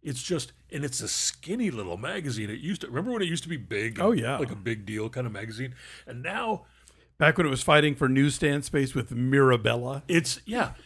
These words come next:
Speaker 1: it is. I don't know who reads it. Every issue is, like, advertorial for makeup, and I think that must be the reason it still exists.
Speaker 2: Yeah, clearly.
Speaker 1: Um, but the email blast they send out,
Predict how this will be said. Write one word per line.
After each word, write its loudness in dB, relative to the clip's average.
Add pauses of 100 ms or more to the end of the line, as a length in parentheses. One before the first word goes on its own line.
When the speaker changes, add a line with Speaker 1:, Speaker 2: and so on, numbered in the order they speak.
(180)
Speaker 1:
it -6
is. -4 (800)
I 0
don't 0
know 0 (140)
who -8
reads -2
it. -4 (360)
Every 0
issue -4
is, -6
like, -8 (160)
advertorial -6
for -18
makeup, -12 (140)
and -6
I -4
think -8
that -8
must -6
be -10
the -10
reason -10
it -14
still -12
exists. -8
Speaker 2:
Yeah, 4 (340)
clearly. -6 (120)
Speaker 1:
Um, -2 (1120)
but -4
the -10
email -4
blast -6
they -4
send -6
out, -8